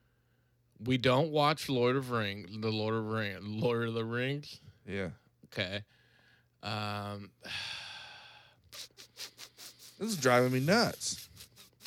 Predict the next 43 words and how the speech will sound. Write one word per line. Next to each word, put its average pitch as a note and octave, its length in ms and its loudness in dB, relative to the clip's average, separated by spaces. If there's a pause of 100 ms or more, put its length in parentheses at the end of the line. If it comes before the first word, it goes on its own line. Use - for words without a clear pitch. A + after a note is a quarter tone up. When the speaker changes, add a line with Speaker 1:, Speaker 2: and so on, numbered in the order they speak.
(960)
Speaker 1:
God, A#2 220 2
it's A#2+ 180 -4
one D3+ 140 4
of D#3 80 6
the D3 60 4
biggest C#3+ 260 6
shows C#3+ 220 8
of A#2+ 100 0
all A#2+ 140 4
time, D#3 340 4
Speaker 2:
I - 20 6
know. C#3 240 4
Speaker 1:
you A#2 120 2
know? A2 80 8
Speaker 2:
Winter F3 240 6
is D#3 240 4
Coming. C3+ 580 2 (120)
What E3+ 220 2
is A3+ 280 4
it? C3 260 0 (760)
Oh G#2 220 4
my F2+ 80 0
God, F#2+ 240 -2
this G2 80 -4
is F#2+ 100 -8
driving F#2+ 440 0
me F2+ 60 -2
nuts. F2+ 600 -4 (180)
Speaker 1:
<sighs> - 80 -6 (440)
It's - 160 -14
not A#2 200 -2
The C#3+ 100 0
Walking B2 480 0
Dead. G2+ 300 0
That's A#2+ 180 -4
another G#2 260 -4
one G2 120 -6
I F#2 100 -12 (120)
do G#2 140 -6
not G#2 320 -4
watch F#2+ 340 -6 (120)
much F#2 360 -10
of. F#2 300 -8